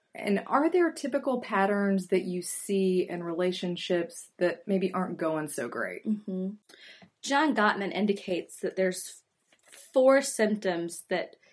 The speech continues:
Speaker 2: suggest that any couple's close to a breakup. He calls them his four horsemen of the apocalypse, which I think is a pretty good name.
Speaker 1: Yeah.
Speaker 2: Um, the first being criticism,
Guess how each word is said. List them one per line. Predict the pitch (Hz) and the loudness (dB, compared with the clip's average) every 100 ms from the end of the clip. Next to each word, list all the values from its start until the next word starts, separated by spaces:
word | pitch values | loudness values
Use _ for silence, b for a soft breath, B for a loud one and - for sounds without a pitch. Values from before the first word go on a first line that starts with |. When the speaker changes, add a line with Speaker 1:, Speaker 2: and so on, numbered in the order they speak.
| b b b | b b b
Speaker 2:
suggest | - 214 220 208 202 208 - | 2 2 4 4 4 2 -2
that | 196 190 | -4 -2
any | 180 | -2
couple's | 180 170 - 170 - | -4 -8 -6 -8 -8
close | 160 160 - | -10 -10 -8
to | 160 | -10
a | |
breakup. | 156 - - - - _ _ _ _ | -8 -10 -6 -8 -8 _ _ _ _
He | _ 196 | _ 0
calls | 214 196 | 2 2
them | 196 | 0
his | 190 190 | -4 -4
four | - 185 | 0 0
horsemen | 180 175 175 - | 0 -4 -4 -8
of | 175 | -6
the | 165 | -6
apocalypse, | 165 - 165 160 - - - - - b b b | -8 -6 -8 -8 -10 -10 -10 -10 -10 b b b
which | - | -2
I | 208 | 0
think | 156 | 0
is | - | -8
a | |
pretty | - - 214 | -16 -6 -4
good | - - - | -4 -8 -6
name. | 143 143 - 185 - | -8 -6 -10 -12 -6
Speaker 1:
Yeah. | 208 185 B B - | -4 -4 B B -2
Speaker 2:
Um, | 202 190 196 | 0 0 -2
the | 226 | -4
first | - 226 262 - | 2 4 4 2
being | 262 240 | 0 0
criticism, | - - 220 220 220 214 208 208 208 208 | -2 2 2 4 2 0 0 -2 -4 -4